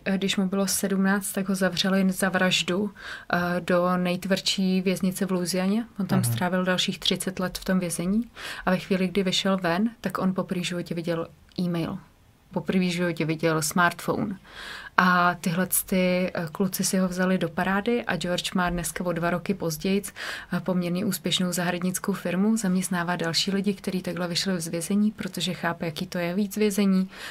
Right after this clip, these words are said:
Speaker 1: A je to skvělý, skvělý jako věc, co se jim podařila a právě díky tomu, že jsou tam, kde jsou. A potom, když seš na těch dvě stě padesát tisíc, tak si tě veme třeba Propeller, což je unikátní inkubátor, který se právě zaměřuje na sociální podnikání,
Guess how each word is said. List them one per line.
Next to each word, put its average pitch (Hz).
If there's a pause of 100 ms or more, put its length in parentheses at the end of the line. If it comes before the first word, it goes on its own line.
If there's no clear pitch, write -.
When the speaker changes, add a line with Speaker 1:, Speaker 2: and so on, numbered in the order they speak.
(220)
Speaker 1:
A 196
je 190
to 190
skvělý, 170
skvělý 175
jako 165 (260)
věc, 185
co -
se -
jim 180
podařila 160
a -
právě 180
díky 156
tomu, 165
že 180
jsou 180
tam, 165
kde 156
jsou. 160 (600)
A 180
potom, 214
když 208
seš -
na 214
těch 220
dvě 202
stě 220
padesát 208
tisíc, 202
tak 208
si -
tě 202
veme 190
třeba 185
Propeller, 170 (280)
což -
je 180
unikátní 202
inkubátor, 202
který 190
se 190
právě 180
zaměřuje 180
na 165
sociální 180
podnikání, 196